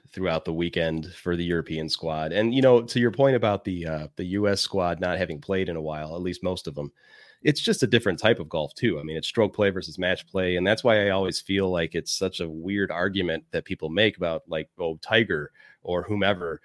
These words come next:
"Oh, they have such a great career." Yeah, in stroke play. But if you look at their team play, they're really not that great.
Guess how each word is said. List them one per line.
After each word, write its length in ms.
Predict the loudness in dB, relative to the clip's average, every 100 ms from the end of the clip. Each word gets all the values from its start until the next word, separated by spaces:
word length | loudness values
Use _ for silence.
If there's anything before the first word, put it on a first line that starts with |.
| -6
"Oh, 140 | -2 2
they 120 | 2
have 140 | 2
such 260 | 4 2 2
a 80 | -2
great 340 | 0 2 2
career." 420 | -2 -4 0 0
Yeah, 220 | 2 2 0
in 100 | -2
stroke 400 | -4 -2 -4 _
play. 280 | -18 -18 _ -6
But 100 | -2
if 100 | 0
you 100 | 2
look 180 | 2 4
at 120 | 0
their 140 | -2
team 380 | -6 -2 0 0
play, 400 | -4 -6 -6 -8 _ _
they're 100 | -2
really 300 | 2 4 6
not 240 | 6 4 4
that 180 | -2 2
great. 340 | 0 0